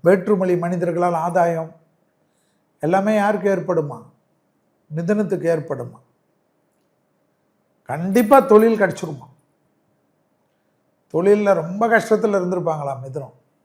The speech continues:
அது மாறி சந்தோஷம், அனுகூலம் ஏற்படுவது கண்கூடா பார்க்கலாம்.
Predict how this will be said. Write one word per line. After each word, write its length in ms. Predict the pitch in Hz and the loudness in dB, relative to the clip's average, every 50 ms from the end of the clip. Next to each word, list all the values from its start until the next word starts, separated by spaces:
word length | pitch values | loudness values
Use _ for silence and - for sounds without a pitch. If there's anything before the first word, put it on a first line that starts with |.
| _ _ _ _ _ _ _ _ _ _ _ _ _ _ _ _ _ _ _ _ _ _ _ _ - | _ _ _ _ _ _ _ _ _ _ _ _ _ _ _ _ _ _ _ _ _ _ _ _ -14
அது 160 | - 135 143 | -12 -10 -8
மாறி 460 | 143 151 170 196 208 214 208 - - | -4 -2 0 2 4 4 4 4 2
சந்தோஷம், 600 | - - 165 165 170 175 202 202 180 - 196 180 | 2 0 -4 -4 -2 -2 -2 -2 -2 -2 -4 -6
அனுகூலம் 480 | 160 170 190 196 190 190 190 180 170 160 | -4 -4 -4 -2 -2 -2 -2 -4 -2 0
ஏற்படுவது 500 | 165 175 170 156 151 170 165 165 165 165 | -2 -2 -2 -2 -8 -6 -6 -6 -8 -8
கண்கூடா 560 | - - 156 175 175 180 190 190 202 202 165 | -6 -6 -6 -6 -4 -4 0 2 2 2 2
பார்க்கலாம். 540 | 170 151 139 131 139 127 123 - - _ | 0 -4 -4 -4 -8 -14 -20 -20 -20 _